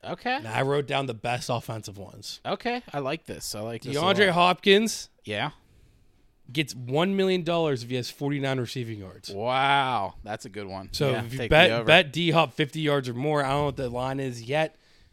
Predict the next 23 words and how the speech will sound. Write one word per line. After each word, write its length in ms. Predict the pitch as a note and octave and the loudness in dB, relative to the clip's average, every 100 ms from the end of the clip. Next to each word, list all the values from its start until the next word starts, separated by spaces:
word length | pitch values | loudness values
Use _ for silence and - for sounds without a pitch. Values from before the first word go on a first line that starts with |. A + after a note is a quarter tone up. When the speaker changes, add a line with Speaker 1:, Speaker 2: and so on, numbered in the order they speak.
| - - - | -20 -20 -6
Speaker 2:
but 240 | B2 A#2+ - | 0 0 -2
if 160 | A#2+ A#2+ | -10 -10
you 60 | B2 | -4
parlay 460 | D3+ D3+ D3+ E3+ | 0 2 4 4
him 100 | D#3 | 4
like 140 | C3 B2+ | 2 0
I'm 120 | C#3 | 0
going 300 | B2+ A#2+ A2+ | 0 0 -2
to, 120 | A#2+ | -6
you 220 | A2+ A#2+ | -6 -6
can 160 | A#2+ B2 | -4 -6
just 140 | G#2+ - | -6 -8
make 200 | C3+ A#2+ | -6 -6
the 80 | A2 | -8
line 220 | A#2 A2+ G#2+ | -8 -8 -6
whatever. 420 | G#2+ G2 F2+ G2 | -6 -8 -10 -14
Speaker 1:
Mm-hmm. 360 | D#3 A#2+ A#2 G#2+ - | -12 -10 -10 -12 -10
Speaker 2:
I'm 140 | A#2 | -4
gonna 140 | C#3 C3 | -2 2
put 380 | C#3+ A#2 A2+ | 0 0 -12
D-Hop 440 | - B2+ B2 B2 - | -6 -2 -2 -2 -6
fifty 220 | B2 A#2 | -10 -6
yards. 480 | A#2 B2 C3 B2+ | -2 2 2 0